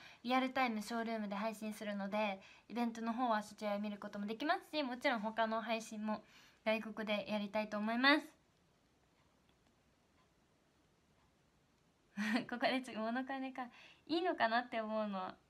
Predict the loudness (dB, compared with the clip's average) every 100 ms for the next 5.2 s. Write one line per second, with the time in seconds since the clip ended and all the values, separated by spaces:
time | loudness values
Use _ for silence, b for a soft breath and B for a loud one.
0 | -8 -6 -6 -6 -6 -6 -8 -4 -2 -4
1 | -4 2 4 4 B B B -4 0 0
2 | 0 -2 -2 -4 -6 -6 -8 -8 -8 -8
3 | -6 -2 0 2 0 -2 -2 0 0 0
4 | 0 -2 -6 -8 -10 -8 -8 -8 -8 -8
5 | -8 -10